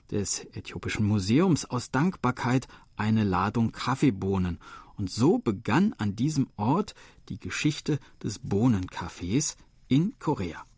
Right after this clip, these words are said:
Nebenan liegt ein Skulpturenpark mit Figuren,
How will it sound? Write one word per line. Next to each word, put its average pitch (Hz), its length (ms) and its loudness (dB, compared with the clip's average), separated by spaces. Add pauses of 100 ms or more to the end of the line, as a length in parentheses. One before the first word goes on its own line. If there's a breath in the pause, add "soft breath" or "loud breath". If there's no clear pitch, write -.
(720 loud breath)
Nebenan 123 520 0 (180 soft breath)
liegt 120 300 -4
ein 110 180 0
Skulpturenpark 104 1160 0
mit 101 160 -4
Figuren, 175 520 4